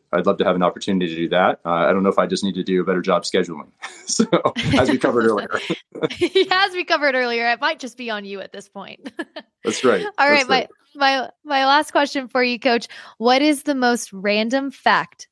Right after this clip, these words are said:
Speaker 2: that you know?
Speaker 1: The most random fact. Uh,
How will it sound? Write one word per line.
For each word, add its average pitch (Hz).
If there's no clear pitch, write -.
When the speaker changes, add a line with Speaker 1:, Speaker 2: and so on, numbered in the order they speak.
Speaker 2:
that 185
you 185
know? 156
Speaker 1:
The 95
most 92
random 80
fact. -
Uh, 73